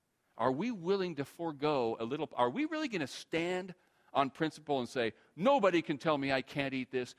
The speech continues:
drink this, do this, watch this, wear this, say this, because I'm free in Christ"?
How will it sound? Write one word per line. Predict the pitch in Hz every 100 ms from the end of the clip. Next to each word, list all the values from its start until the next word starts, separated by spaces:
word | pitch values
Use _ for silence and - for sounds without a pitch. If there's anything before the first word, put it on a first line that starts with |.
| -
drink | 143 151 131
this, | 123 -
do | 165 185
this, | 143 131
watch | 135 170 165
this, | 143 139 -
wear | 131 175 170
this, | 131 123
say | - 196 196
this, | 139 101 - - _ _ _ _ _ _ _ _ _ _ _ _ _ _ _ 147
because | 151 143
I'm | 165 147
free | - 196 196
in | 175
Christ"? | - 123 90 - -